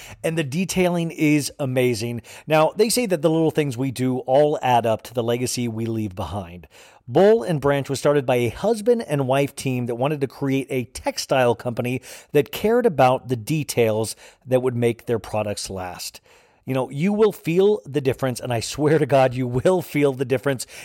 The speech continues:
in their best-selling, beautifully crafted signature sheet, signature sheets. I got them in gray 'cause they match my curtains, and I was like, "Oh, that'll be dope. I have gray curtains and gray sheets." Um,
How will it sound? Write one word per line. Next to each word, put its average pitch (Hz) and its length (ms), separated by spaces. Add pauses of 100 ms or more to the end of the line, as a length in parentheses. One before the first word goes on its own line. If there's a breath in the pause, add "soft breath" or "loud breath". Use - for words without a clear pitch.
in 139 160
their 135 140
best-selling, 147 800 (100)
beautifully 160 460
crafted 131 600
signature 123 380
sheet, 107 320 (100)
signature 123 500
sheets. - 340 (400 loud breath)
I 156 160
got 196 240
them 165 140
in 143 100
gray 127 460
'cause 117 460
they 120 160
match 117 260
my 120 120
curtains, 123 400
and 117 100
I 107 60
was 104 140
like, 101 200
"Oh, 156 140
that'll 135 200
be 120 120
dope. 110 320
I 104 60
have 101 180
gray 107 280 (100)
curtains 107 320
and 104 120
gray 104 200
sheets." 160 420 (380 loud breath)
Um, 127 320